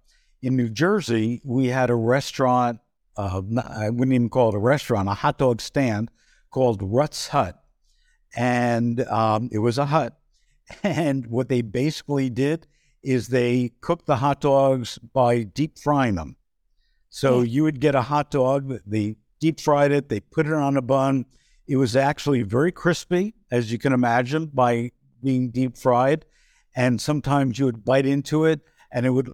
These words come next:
Speaker 1: actually scorch your mouth because there was so much, you know, fat, um, in that hot dog. Uh, and I think those days it was probably, again, about a buck.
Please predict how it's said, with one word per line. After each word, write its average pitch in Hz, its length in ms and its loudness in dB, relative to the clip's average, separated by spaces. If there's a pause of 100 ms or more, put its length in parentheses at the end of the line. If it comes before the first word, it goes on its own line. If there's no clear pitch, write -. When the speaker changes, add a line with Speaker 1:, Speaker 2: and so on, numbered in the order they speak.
Speaker 1:
actually 127 360 0
scorch - 540 -2
your 127 100 2
mouth 135 500 0
because 123 340 -4
there 120 100 -2
was 110 140 -4
so 131 160 2
much, 123 380 -2 (340)
you 135 120 2
know, 120 260 2 (160)
fat, 135 480 2
um, 123 340 -2
in 131 180 -2
that 120 180 2
hot 139 280 0
dog. 98 400 -2 (300)
Uh, 120 220 4 (140)
and 127 120 0
I 127 120 0
think 175 260 -4 (120)
those 156 280 0
days 156 380 0
it 143 60 -2
was 123 140 -2
probably, 139 600 0
again, 123 320 0
about 117 260 0
a 110 40 -2
buck. 95 440 -4